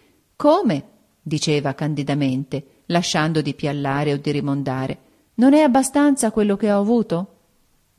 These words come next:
"Ma ti tocca il triplo, perlomeno. Sei stato truffato con tutti gli altri. Ti tocca, in rate eguali con tutti gli altri, la parte di tuo padre, che è il momento di rivendicare.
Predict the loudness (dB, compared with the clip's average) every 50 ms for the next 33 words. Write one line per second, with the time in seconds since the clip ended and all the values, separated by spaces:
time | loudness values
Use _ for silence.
0 | _ _ _ _ _ _ -6 -4 -2 -2 0 -2 -2 2 2 2 2 2 2 2
1 | 2 2 0 -2 -2 0 0 0 -2 -2 -4 -6 -4 -2 -4 -4 -2 -4 -4 -4
2 | -4 -4 -4 -6 -8 -10 _ _ _ -20 -20 -12 -4 -2 -2 -2 -2 0 0 0
3 | 0 0 -4 -4 -4 -6 -6 -4 -4 -2 -2 -2 -4 -4 -4 -4 -4 -2 -4 -4
4 | -2 0 0 0 2 2 0 0 -2 -4 -8 -10 -12 -12 -14 _ _ _ _ _
5 | _ -4 -2 2 4 4 4 4 -2 -10 -10 -10 -10 -10 -12 _ _ -10 -4 -2
6 | -2 0 0 2 2 2 2 0 0 -2 -2 -2 -2 -2 2 2 4 4 4 2
7 | -2 -4 -6 -6 -6 -6 -8 -6 -4 -4 -6 -4 -4 -6 -4 -4 -4 -4 -4 -4
8 | -8 -8 -6 -6 -8 -8 -8 _ _ _ -4 -2 0 2 4 4 2 2 0 0
9 | -2 0 0 0 2 2 0 2 2 2 2 2 0 -2 -4 -8 -8 -12 _ _
10 | _ _ -6 -2 0 0 0 0 0 -2 -2 0 0 0 0 0 0 0 2 2
11 | 2 0 0 -2 -2 -4 -4 -6 -8 -8 -10 -10 -10 -12 -14